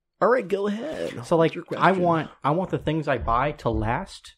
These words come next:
Speaker 1: Right.
Speaker 2: And I want to be able to repair them if I can, if I have the expertise and knowledge to do it.
Speaker 1: Right. Okay.
Speaker 2: A-, a-, and the thing is, I'm not allowed to do either.
Speaker 1: Okay. I can see your frustration there, civilian. Okay.
Speaker 2: Yeah.
Speaker 1: Citizen.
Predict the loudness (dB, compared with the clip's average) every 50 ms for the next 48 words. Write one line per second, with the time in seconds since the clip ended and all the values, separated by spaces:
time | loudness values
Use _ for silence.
0 | _ _ -8 -6 -6 -6 -6 -8 -4 -2 -2 0 0 2 2 2 2 0 0 0
1 | 0 0 0 0 -2 -2 -4 -6 -8 -10 -6 -4 -2 -2 -2 -2 -4 -4 -6 -6
2 | -6 -8 -6 -6 -6 -8 -8 -12 -8 -6 -6 -4 -4 -6 -8 -8 -12 -12 _ _
3 | -4 -2 -2 0 2 2 2 0 -2 -6 -8 -8 -8 -10 -12 -12 -10 -8 -8 -10
4 | -10 -10 -12 -10 -8 -6 -6 -6 -6 -8 -10 -12 -12 -8 -6 -6 -6 -6 -8 _
5 | _ _ _ _ -10 -6 -6 -6 -6 -8 -12 -18 -20 -20 -20 -12 -8 -8 -6 -6
6 | -8 -8 -8 -8 -8 -8 -12 -20 -20 -20 _ _ _ _ -6 -4 -2 0 0 0
7 | 0 0 -2 -2 -4 -4 -4 -6 -6 -8 -14 -20 _ _ _ _ _ _ _ _
8 | _ _ _ _ _ _ _ _ -6 -2 0 0 0 0 0 -2 -2 -2 -2 -4
9 | -6 -8 -6 -6 -4 -6 -6 -6 -8 -12 -12 _ _ _ _ _ _ _ _ _
10 | _ _ _ _ _ _ _ _ _ _ _ _ _ _ _ _ _ _ _ _
11 | _ _ _ _ _ _ -8 -6 -6 -4 -6 -6 -8 -10 _ -10 -6 -4 -4 -4
12 | -4 -6 -8 -8 -8 -10 -12 -12 -12 -16 -16 -12 -10 -10 -10 -10 -8 -8 -8 -6
13 | -8 -8 -12 -12 -12 -12 -14 -14 -14 -14 -14 -12 -12 -12 -14 -14 -16 -18 -20 _
14 | _ _ -20 -16 -14 -12 -8 -6 -4 -2 0 2 2 2 2 0 -6 -8 -10 -12